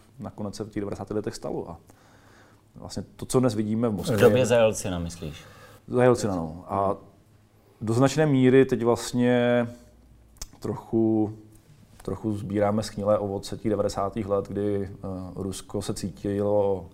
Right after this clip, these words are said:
Speaker 1: poníženě, eh, ne-, necítilo se, že prostě se s ním nehraje fér a nebere ho svět vážně. A Putin vlastně jako vracel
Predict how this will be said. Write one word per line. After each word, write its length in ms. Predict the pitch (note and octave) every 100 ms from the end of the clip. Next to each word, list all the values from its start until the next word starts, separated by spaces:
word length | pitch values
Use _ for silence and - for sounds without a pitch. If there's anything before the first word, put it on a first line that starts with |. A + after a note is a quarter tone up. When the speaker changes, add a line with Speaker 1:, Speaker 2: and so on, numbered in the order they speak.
| - - - -
Speaker 1:
poníženě, 680 | G#2+ A2+ A#2 A#2 A#2 A2 A#2+ - - - - - - -
eh, 220 | G2 F2+ F#2
ne-, 100 | F#2
necítilo 680 | G#2+ G2 - - F#2+ G#2 G2
se, 180 | - G2
že 180 | G2 G2
prostě 220 | F#2 F#2+
se 80 | F#2+
s 100 | G#2+
ním 140 | G2+
nehraje 280 | G2+ G2+ G2
fér 400 | - G#2 G2+ G2+
a 400 | F#2 F#2+ F#2 F#2
nebere 340 | F2+ F#2+ G2
ho 280 | F#2+ G2 F#2+
svět 220 | - G2
vážně. 500 | F#2 E2 A2+ A2+ A#2+ - - - - - - -
A 60 | -
Putin 320 | A2+ G#2 A#2
vlastně 280 | A2 - A2+
jako 200 | G#2+ A2+ A2 G#2+ -
vracel 680 | G2+ G2 - A2+ A2+ A2